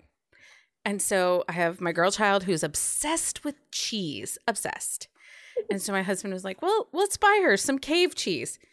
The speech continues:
She's now obsessed with cave cheese, and I have found, like, two other varieties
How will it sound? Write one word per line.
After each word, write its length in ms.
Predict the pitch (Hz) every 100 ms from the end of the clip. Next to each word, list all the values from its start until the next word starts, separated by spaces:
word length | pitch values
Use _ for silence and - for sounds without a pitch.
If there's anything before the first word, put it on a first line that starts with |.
| _ _ -
She's 280 | - 190 180
now 200 | 160 170
obsessed 380 | 170 175 -
with 120 | 220 -
cave 260 | 185 156
cheese, 260 | - 139 139
and 140 | -
I 80 | 160
have 160 | 156 165
found, 340 | 160 160 156
like, 180 | 156 -
two 220 | - 170
other 220 | 151 160 180
varieties 680 | 226 190 151 156 151 151